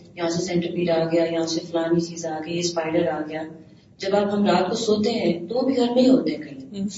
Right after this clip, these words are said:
Speaker 1: وہ آپ کے پاس نہیں آتے، آپ کے بیڈ تک نہیں آتے، آپ آرام سے سو جاتے ہو، وہ ہوتے تو ہے نا۔" میں نے کہا، "اسی طرح جو اللہ کے نیک بندے ہوتے ہیں، اللہ جن سے راضی ہو جاتے ہیں،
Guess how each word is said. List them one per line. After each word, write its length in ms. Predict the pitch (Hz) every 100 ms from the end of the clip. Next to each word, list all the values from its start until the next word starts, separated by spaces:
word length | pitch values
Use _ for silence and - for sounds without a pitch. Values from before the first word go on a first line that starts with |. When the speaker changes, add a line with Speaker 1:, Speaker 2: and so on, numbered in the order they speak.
| - -
Speaker 1:
وہ 100 | -
آپ 140 | 196 196
کے 60 | -
پاس 220 | 233 -
نہیں 160 | 262
آتے، 340 | 262 - - - -
آپ 140 | -
کے 80 | 220
بیڈ 260 | 208 208
تک 140 | 226 -
نہیں 180 | - 175
آتے، 380 | 160 - 185
آپ 140 | 165 143
آرام 320 | 185 180 156
سے 140 | -
سو 140 | - 165
جاتے 360 | 160 151 147
ہو، 120 | 156 - - - _ _ _ -
وہ 120 | 185
ہوتے 220 | 185 185
تو 100 | 208
ہے 200 | 220 -
نا۔" 240 | 277 - 311 - - - - -
میں 80 | 220
نے 80 | 240
کہا، 100 | 247
"اسی 180 | 247 247
طرح 200 | 240 247
جو 240 | 233 -
اللہ 300 | 180 185 208
کے 280 | 214 226 220
نیک 280 | 196 185 202
بندے 300 | 208 214 208
ہوتے 280 | 190 190 190
ہیں، 60 | 196 -
اللہ 420 | 190 202 202 -
جن 140 | - -
سے 140 | 202
راضی 320 | 185 160 -
ہو 80 | 254
جاتے 320 | - - -
ہیں، 200 | - -